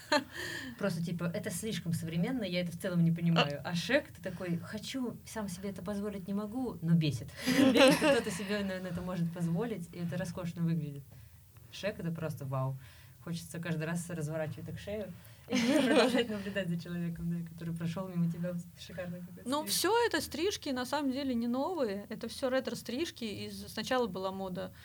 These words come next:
Speaker 1: на семидесятых, восьмидесятых, на семидесятые, восьмидесятые годы.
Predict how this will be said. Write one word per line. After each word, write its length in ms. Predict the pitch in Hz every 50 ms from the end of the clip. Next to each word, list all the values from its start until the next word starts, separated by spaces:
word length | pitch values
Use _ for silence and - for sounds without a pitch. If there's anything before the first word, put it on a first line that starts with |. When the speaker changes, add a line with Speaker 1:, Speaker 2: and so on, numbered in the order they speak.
| - - - -
Speaker 1:
на 280 | 196 196 196 190 185 185
семидесятых, 760 | 175 - - 196 190 185 185 170 - 202 190 185 - 170
восьмидесятых, 540 | 226 - - - 185 185 185 180 - - -
на 100 | 226 214
семидесятые, 580 | - - 214 208 202 196 - 208 190 185 202 190
восьмидесятые 720 | 190 190 - 202 185 196 202 - 240 262 311 - 392 359
годы. 460 | 269 247 277 294 285 240 254 254 262